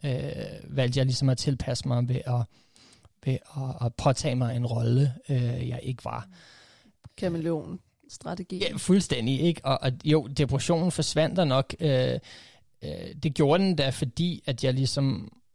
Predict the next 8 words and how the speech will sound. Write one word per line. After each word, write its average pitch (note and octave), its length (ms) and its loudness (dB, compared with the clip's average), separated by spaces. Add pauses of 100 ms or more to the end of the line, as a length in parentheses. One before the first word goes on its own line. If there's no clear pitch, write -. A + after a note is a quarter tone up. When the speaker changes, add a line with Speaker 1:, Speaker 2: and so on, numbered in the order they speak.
(120)
Speaker 1:
også, - 460 2
øh, D3+ 160 4
blev C3+ 300 4 (120)
genforenet C3 680 0
med B2 120 4
noget B2 220 4
familiært. C3 720 0 (300)
Speaker 2:
Mm. F#3 420 -6